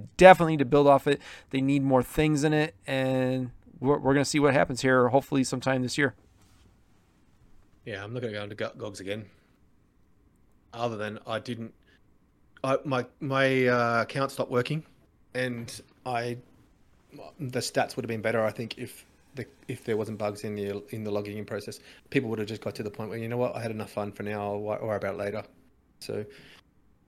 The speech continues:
Speaker 2: the stats they put out were probably lower than what they could have actually had based on that. There's a bug. Yeah.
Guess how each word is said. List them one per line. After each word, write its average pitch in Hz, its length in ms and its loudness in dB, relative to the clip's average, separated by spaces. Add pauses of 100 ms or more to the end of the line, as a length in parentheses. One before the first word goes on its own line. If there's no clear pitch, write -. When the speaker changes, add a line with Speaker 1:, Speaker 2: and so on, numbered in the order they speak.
(120)
Speaker 2:
the 160 80 4
stats 156 240 8
they 156 80 2
put 139 180 4
out 131 260 2
were 151 320 2
probably 135 240 0
lower 120 220 4
than 110 80 -4
what 113 160 -4
they 120 100 -4
could 113 160 -10
have 110 80 -4
actually 110 280 -4
had 117 200 -6 (760)
based 107 220 -4
on 110 100 -8
that. 117 160 -8 (1000)
There's 110 200 -8
a - 40 -8
bug. 113 280 -6 (360)
Yeah. 110 160 -8